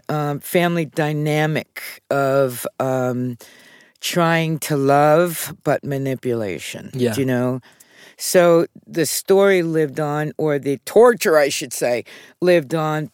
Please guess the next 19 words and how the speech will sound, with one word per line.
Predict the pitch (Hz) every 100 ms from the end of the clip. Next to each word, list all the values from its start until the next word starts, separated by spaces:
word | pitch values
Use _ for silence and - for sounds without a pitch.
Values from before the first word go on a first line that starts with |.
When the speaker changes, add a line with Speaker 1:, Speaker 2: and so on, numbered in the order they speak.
| -
Speaker 1:
through | 147 147 139 123 _ -
that | 120 135 -
character. | - 117 98 - 92 95 _ _
Do | 131
you |
see? | 123 131 127 135 - _ - -
But | 185 180
I'm | 190
sure | 175 - 247 202 -
if, | 160 147 - -
if, | 156 151 135 - -
yeah, | 139 151 -
you | 117 147
know, | 135 127
we | - 143
were | 135
blessed | 127 156 151 - -
to | 139
have, | 135 135 120